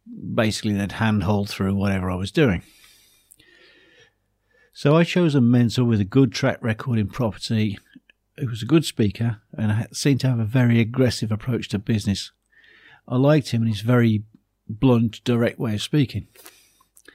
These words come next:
We spoke at our first mentoring sessions about my plans, and I thought I was on the right track. And I thought like that for a few months.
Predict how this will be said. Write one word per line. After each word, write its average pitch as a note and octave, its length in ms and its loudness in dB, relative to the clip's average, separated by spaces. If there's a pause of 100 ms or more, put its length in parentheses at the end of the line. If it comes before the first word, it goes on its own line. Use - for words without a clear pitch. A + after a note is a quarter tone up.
(460)
We C#3 60 -8
spoke C#3 300 -2
at B2 80 -4
our A#2+ 100 0
first C3+ 320 0
mentoring G#2 380 0
sessions A2+ 400 0
about A2+ 200 -4
my G2 120 -6
plans, C#3 520 2
and A2+ 260 2 (760)
I - 60 -4
thought D#3 200 0
I D#3 60 8
was B2+ 160 6
on B2 80 4
the A#2+ 100 4
right G#2+ 220 2
track. F2 320 -4 (960)
And B2 240 2
I C3+ 120 2
thought G#3 220 -2
like E3+ 120 2
that D#3+ 160 2
for - 120 -2
a C3+ 40 0
few C3+ 180 0
months. A2+ 380 0